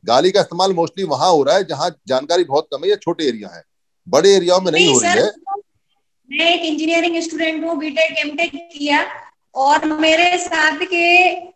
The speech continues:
Speaker 2: लड़के भी, मैं अगर सामान्य बात करूँ, मेरे सामने गाली नहीं देंगे, सभ्य बनने का, डिसेंट बनने का दिखावा करते हैं।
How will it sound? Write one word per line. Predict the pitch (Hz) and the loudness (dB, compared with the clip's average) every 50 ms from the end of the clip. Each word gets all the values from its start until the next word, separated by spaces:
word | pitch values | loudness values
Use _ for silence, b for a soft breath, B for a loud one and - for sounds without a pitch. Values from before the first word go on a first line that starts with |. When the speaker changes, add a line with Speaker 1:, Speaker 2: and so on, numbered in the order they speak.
| _ 277 | _ -8
Speaker 2:
लड़के | 285 277 277 294 302 330 320 359 381 381 | -6 -2 0 0 0 0 0 0 0 0
भी, | 311 330 349 359 370 | 0 0 0 0 0
मैं | 330 330 330 330 330 311 | 0 0 0 0 -2 -2
अगर | 294 311 330 320 | -2 -2 -4 -4
सामान्य | 330 320 294 294 311 311 311 330 320 | -2 -4 -2 0 0 0 0 -2 -2
बात | 294 311 311 302 - | -2 -2 -4 -4 -6
करूँ, | 330 320 339 330 | -6 -4 -2 -2
मेरे | 311 302 311 330 339 | -2 -2 -2 -2 -2
सामने | 349 349 339 330 339 339 339 | -2 -2 -2 0 0 -2 -2
गाली | 330 320 330 | -2 -2 -2
नहीं | 330 330 | -2 -2
देंगे, | - 339 330 339 349 | -2 -2 -2 -2 -4
सभ्य | - 339 285 285 349 339 | -6 -6 -4 -2 0 0
बनने | 302 311 311 311 330 339 | 0 0 -2 -2 -4 -4
का, | 330 320 | -4 -4
डिसेंट | 277 311 294 294 339 330 320 311 | -4 -4 -4 -4 -2 -2 0 0
बनने | 311 294 302 311 | -2 -2 -4 -8
का | 311 - 330 320 | -8 -6 -6 -6
दिखावा | 262 294 294 294 277 285 302 311 | -6 -8 -6 -2 -2 0 0 0
करते | 311 - 302 285 - - - 294 | -2 -2 -4 -8 -8 -8 -10 -6
हैं। | 294 302 320 330 | -4 -4 -6 -6